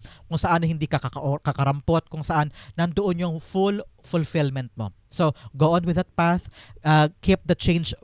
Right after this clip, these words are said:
rolling, no? At panghawakan mo yung tapang mo because it will lead you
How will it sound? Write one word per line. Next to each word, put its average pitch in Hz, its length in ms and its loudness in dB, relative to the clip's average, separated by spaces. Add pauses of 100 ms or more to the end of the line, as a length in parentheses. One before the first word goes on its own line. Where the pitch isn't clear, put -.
rolling, 165 560 0 (160)
no? 180 240 0 (240)
At 160 160 -2
panghawakan 175 480 4
mo 170 80 0
yung 170 80 -4
tapang 143 400 0
mo 135 80 -4
because 131 320 -2
it - 80 -10
will 156 160 2
lead 156 240 -2
you 160 80 0